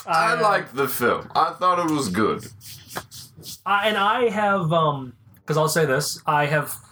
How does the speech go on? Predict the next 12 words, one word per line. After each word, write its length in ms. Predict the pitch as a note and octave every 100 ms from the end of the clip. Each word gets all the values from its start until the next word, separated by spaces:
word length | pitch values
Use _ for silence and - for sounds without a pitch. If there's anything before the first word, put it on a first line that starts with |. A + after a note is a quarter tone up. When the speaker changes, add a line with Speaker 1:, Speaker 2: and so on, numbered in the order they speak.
| - - - - - - - - -
Speaker 2:
when 400 | F#3 G#3 D#4+ C#4
the 80 | B3+
movie 680 | A#3 C4 F#4 F4+ C#4+ C4+
got 460 | G3 D3+ C#3+ C#3+ C3+ - - -
done, 580 | B2 A2 A2 G#2+ G#2 G#2+ - - - - - - - - -
I 160 | D3+ D3
was 200 | C#3+ C3
not 240 | A#2+ A2+
happy 440 | - - E3+ D#3+ B2+
with 180 | B2 B2
it. 120 | A#2+
However, 640 | - C4 D4 D4+ A#3 -